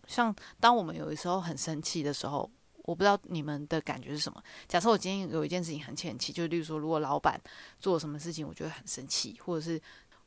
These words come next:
我的朋友怎么样，怎么样了，我透过说的这件事情，其实他可以慢慢的把那个能量从一百降到五十，降到二十，降到五或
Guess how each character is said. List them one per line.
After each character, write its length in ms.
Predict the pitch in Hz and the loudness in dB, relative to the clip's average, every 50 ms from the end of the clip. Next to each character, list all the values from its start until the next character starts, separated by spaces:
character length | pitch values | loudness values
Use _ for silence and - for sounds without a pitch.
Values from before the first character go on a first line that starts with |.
| _ - | _ -6
我 100 | 165 160 | -4 -2
的 80 | 156 160 | -2 -2
朋 180 | - 175 170 | -2 -2 -4
友 140 | 165 175 160 | -2 -2 -4
怎 160 | - - - | -4 -4 -6
么 120 | 113 113 131 | -8 -6 -6
样， 220 | 135 135 151 - - - | -6 -6 -6 -8 -8 -8
怎 120 | - - | -6 -4
么 120 | 151 147 165 | -2 -2 0
样 200 | 180 170 147 - | 0 0 -2 -2
了， 160 | - - - - - - - - - | -6 -12 -14 -16 -20 -20 -20 -18 -8
我 100 | - - | -6 -4
透 200 | 175 - 226 214 | 0 4 4 4
过 180 | 208 - 220 202 | 4 4 2 2
说 400 | 180 - - - 196 180 175 175 | 2 2 0 2 2 4 4 2
的 80 | 165 156 | 2 -2
这 140 | 151 165 | -2 -2
件 160 | 165 160 151 156 | -4 -4 -4 -6
事 100 | - 151 | -6 -8
情， 160 | - - - | -8 -8 -8
其 140 | - - 190 | -6 -6 -4
实 120 | 196 220 240 | -4 -4 -2
他 160 | 247 302 294 | -2 -2 -2
可 160 | - - 233 | -2 -2 -2
以 100 | 190 - 202 | -2 -4 -4
慢 200 | - - 240 208 | -2 2 2 2
慢 240 | 190 202 220 202 180 | 2 2 0 0 0
的 120 | 151 - 139 | -2 -4 -4
把 240 | - - - - - | -2 -2 -2 -2 -2
那 140 | 170 202 185 | -6 -2 0
个 120 | 185 175 | 0 0
能 280 | 165 160 156 147 151 151 | 0 0 -2 -4 -4 -2
量 220 | 160 175 165 156 | 0 0 0 0
从 180 | 151 - - - | -4 -6 -8 -6
一 120 | - 196 180 | -4 -6 -4
百 280 | - - - - - - - - - - - - - | -2 -2 -4 -4 -4 -12 -20 -20 -20 -20 -20 -6 0
降 180 | - 208 185 170 | 2 2 2 4
到 160 | 175 170 165 | 4 2 2
五 220 | - - 143 - 147 | 2 0 -4 -6 -6
十， 360 | - - - - 127 - - - | -6 -4 -6 -6 -8 -10 -12 -6
降 220 | - 190 175 170 | -4 -4 -2 -2
到 80 | 170 160 | -2 -2
二 240 | - - - 175 147 | -2 0 0 0 0
十， 320 | 151 - - - - - - _ - | -2 -4 -8 -8 -12 -14 -16 _ -4
降 200 | 196 180 170 156 | -2 -2 -2 2
到 240 | - 160 156 - - _ - | 2 2 2 2 -2 _ -4
五 240 | 175 160 120 60 - - - _ _ _ _ _ _ - - | -4 -4 -4 -4 -10 -14 -20 _ _ _ _ _ _ -4 0
或 140 | 190 170 | 0 0